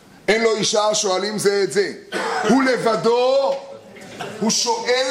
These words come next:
את עצמו. זה לא דבר מוכר לנו. הוא חייב לשאול ולהשיב. אוקיי, זו הייתה נקודה ראשונה, קלטתי בהלכות הראשונות. עכשיו באה הנקודה השנייה, צריך להתחיל בגנות ולסיים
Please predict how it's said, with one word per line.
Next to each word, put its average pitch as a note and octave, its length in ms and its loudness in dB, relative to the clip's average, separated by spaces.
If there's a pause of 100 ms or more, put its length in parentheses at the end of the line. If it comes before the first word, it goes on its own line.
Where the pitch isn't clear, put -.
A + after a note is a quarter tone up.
את - 120 -6
עצמו. A#3 800 0 (460)
זה C3+ 100 0
לא A3 240 2
דבר G3 180 2
מוכר E3+ 420 0
לנו. C3 180 -4 (1080)
הוא E3 120 2
חייב A3+ 280 2 (120)
לשאול C#4 800 0
ולהשיב. G#3+ 720 0 (440)
אוקיי, F#3+ 380 2
זו F3+ 140 4
הייתה F#3 280 2 (280)
נקודה F3+ 300 2
ראשונה, E3 460 2
קלטתי F#3 640 0
בהלכות D#3 480 2
הראשונות. F3 580 2 (640)
עכשיו G#3 300 2
באה A#3 180 4
הנקודה G3+ 500 0
השנייה, E3+ 760 0 (340)
צריך F#3 480 0
להתחיל G#3+ 640 -2
בגנות G#3 800 0
ולסיים G3+ 920 0